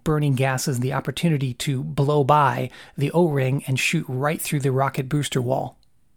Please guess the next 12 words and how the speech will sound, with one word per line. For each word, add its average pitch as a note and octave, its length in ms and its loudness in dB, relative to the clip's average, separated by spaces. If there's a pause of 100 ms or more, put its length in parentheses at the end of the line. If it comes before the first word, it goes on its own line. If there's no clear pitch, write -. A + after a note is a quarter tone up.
(760)
On D3+ 200 0
two - 280 4
previous F3 640 0
shuttle E3+ 340 4
flights, C3 440 0
the D3 100 -2
Thiokol F3 600 -2
engineers C#3 500 2
found D#3+ 320 0
evidence D3 480 2
of B2 180 0
blow-by, D3 560 0